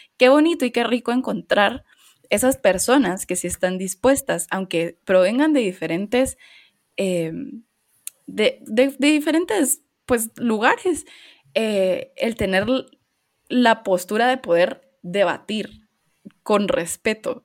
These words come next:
<laughs> y, y con caridad, eh, sabiendo que tal vez no vamos a llegar a ningún lado, pero como decías tú, o sea, como que con, con, con un poquito de razón,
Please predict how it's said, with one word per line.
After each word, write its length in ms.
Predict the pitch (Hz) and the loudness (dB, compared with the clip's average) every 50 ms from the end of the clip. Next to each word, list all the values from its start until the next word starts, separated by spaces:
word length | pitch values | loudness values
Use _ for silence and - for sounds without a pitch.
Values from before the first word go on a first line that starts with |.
| _ | _
<laughs> 80 | _ - | _ -6
y, 400 | 214 220 - - - 226 202 - - - - - - - _ | -4 -2 -2 -2 -4 -6 -10 -12 -16 -20 -20 -20 -20 -16 _
y 120 | - 226 226 | -10 -10 -6
con 300 | - 208 254 226 226 - | -6 -6 -4 -4 -4 -2
caridad, 640 | - 208 202 196 196 170 165 165 185 269 339 - _ _ - - _ _ _ _ _ _ | 0 0 0 2 2 2 2 2 2 0 0 -4 _ _ -20 -20 _ _ _ _ _ _
eh, 420 | - 208 208 196 185 180 170 - - - - 262 277 _ _ _ _ _ | -4 -2 0 0 0 0 -2 -4 -8 -12 -14 -16 -18 _ _ _ _ _
sabiendo 600 | - - - 240 220 214 190 196 220 233 277 302 294 | -8 -2 2 4 4 4 4 2 2 2 0 0 0
que 220 | 302 269 208 185 | 2 2 2 2
tal 200 | 185 - 190 190 | 4 2 2 2
vez 120 | 196 220 233 | 2 2 2
no 80 | 269 | 4
vamos 180 | 285 285 294 302 | 4 4 4 4
a 60 | 320 | 4
llegar 200 | 294 233 185 190 | 4 4 4 4
a 40 | 196 | 2
ningún 260 | 220 226 233 226 247 | 0 0 0 2 2
lado, 380 | 277 285 233 180 185 190 _ _ _ - | 2 2 2 0 -4 -8 _ _ _ -2
pero 140 | - 214 208 | -2 -2 0
como 180 | 208 214 202 | 0 -2 -2
decías 340 | 190 185 214 208 202 214 - | -2 -2 -2 -2 -4 -4 -2
tú, 120 | - 381 415 | -2 0 0
o 80 | 262 | 0
sea, 220 | 208 208 190 190 190 | 0 -2 -2 -4 -4
como 260 | - 220 214 208 214 | -4 -6 -6 -6 -6
que 380 | - 190 185 - - 196 - _ | -4 -2 -2 -2 -4 -4 -8 _
con, 280 | - 208 202 202 190 | -6 -6 -4 -4 -6
con, 300 | 196 - - 208 196 190 | -8 -8 -8 -8 -8 -8
con 180 | 190 - 202 190 | -10 -10 -10 -10
un 100 | 196 208 | -8 -8
poquito 340 | - 240 240 - 262 254 277 277 | -6 -6 -4 -4 -4 0 0 2
de 160 | 277 269 262 | 2 2 2
razón, 600 | 254 185 180 190 - - - 214 262 330 - | 0 -2 -4 -4 -6 -2 0 0 0 0 -2